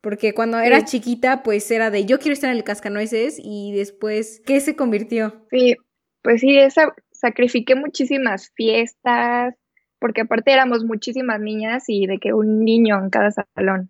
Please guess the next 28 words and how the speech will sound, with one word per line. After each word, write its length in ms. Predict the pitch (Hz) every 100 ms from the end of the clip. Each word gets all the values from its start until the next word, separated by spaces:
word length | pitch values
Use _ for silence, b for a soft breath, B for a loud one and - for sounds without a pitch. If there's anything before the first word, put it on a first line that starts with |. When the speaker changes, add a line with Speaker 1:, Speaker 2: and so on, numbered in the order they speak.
| -
Speaker 1:
<laughs> 440 | 254 247 - - _ _
Speaker 2:
Sí, 120 | 233
a 80 | 214
veces, 420 | 226 240 202 196 254
o 60 | - 208
sea, 240 | 196 214 208
a 20 |
veces 220 | 202 226
no 100 | 226
había 200 | 220 220
ningún 400 | 214 202 220 220
niño, 260 | 240 254 208
entonces, 380 | 196 233 240 226 - -
o 60 | 220
sea, 160 | 220 208
era 140 | 226
muy 220 | 226 233
difícil 840 | 240 240 - 262 269 247 233 240 254
la 140 | 202
convivencia 960 | 202 208 196 202 226 220 220 208 208 226
y 320 | 220 202 202 -
con 180 | 214
estas 260 | 220 240 240
niñas 300 | 226 220 233
eras 240 | 214 226
con 160 | - 208
las 160 | 202 202
que 300 | 202 196